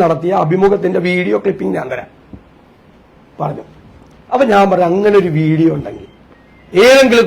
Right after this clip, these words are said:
കോൺഗ്രസ്സുകാരനോ യു ഡി എഫുകാരനോ അതിന്റെ പുറകിലുണ്ടെന്ന് പറഞ്ഞാൽ ഞാൻ ഗ്യാരണ്ടി നടപടി എടുക്കാൻ നോക്കും. പക്ഷെ ഞാൻ കണ്ടിട്ടില്ല ഈ വീഡിയോ. മാധ്യമപ്രവർത്തകരായ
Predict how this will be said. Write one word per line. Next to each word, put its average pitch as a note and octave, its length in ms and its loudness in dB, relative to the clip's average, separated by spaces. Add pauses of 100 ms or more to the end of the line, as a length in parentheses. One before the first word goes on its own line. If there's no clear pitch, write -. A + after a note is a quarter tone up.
(100)
കോൺഗ്രസ്സുകാരനോ F#3 640 2 (160)
യു D#3+ 80 -2 (100)
ഡി E3 120 2
എഫുകാരനോ D3+ 460 -2 (420)
അതിന്റെ F3 320 0
പുറകിലുണ്ടെന്ന് D3+ 680 -2 (200)
പറഞ്ഞാൽ F#2+ 300 -12 (680)
ഞാൻ F3+ 160 2 (120)
ഗ്യാരണ്ടി C#3+ 460 0
നടപടി C#3+ 300 -4
എടുക്കാൻ C3 300 -8
നോക്കും. F2+ 180 -18 (920)
പക്ഷെ C#4+ 200 -6 (300)
ഞാൻ C4+ 240 4
കണ്ടിട്ടില്ല F#3+ 360 2 (100)
ഈ - 100 -2
വീഡിയോ. A2 240 -14 (720)
മാധ്യമപ്രവർത്തകരായ A#3 920 4